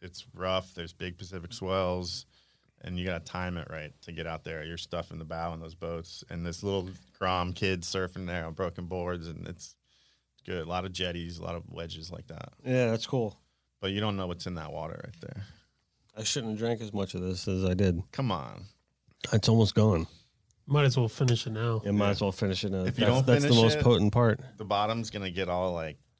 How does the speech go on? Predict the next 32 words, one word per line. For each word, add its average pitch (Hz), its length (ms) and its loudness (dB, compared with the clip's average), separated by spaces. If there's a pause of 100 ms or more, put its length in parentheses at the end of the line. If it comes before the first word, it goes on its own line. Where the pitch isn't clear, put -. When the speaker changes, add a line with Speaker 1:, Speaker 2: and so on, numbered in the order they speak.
Speaker 1:
congealed 90 680 0
and 85 160 -4
just, 90 240 -4
like, 78 240 -6
thick 95 320 -4
as 82 160 -4
mud. 87 320 0
You 87 80 -4
won't 90 140 -2
even 90 100 -4
be 90 60 -2
able 87 100 -4
to 80 100 -12
drink 92 220 -10
it. 95 180 -10 (120)
Speaker 3:
Yep. 127 220 -2 (720)
You 127 80 0
gotta 117 120 2
drink 120 240 2
it 123 60 -6
now. 110 260 0
Speaker 1:
You 101 80 -8
gotta 110 140 6
drink 110 180 2
it 101 40 0
now, 98 240 2
or - 20 2
it's 95 100 -2
gonna 95 180 0
Speaker 2:
No. 120 40 4
Speaker 1:
harden 101 300 4
up. 95 240 0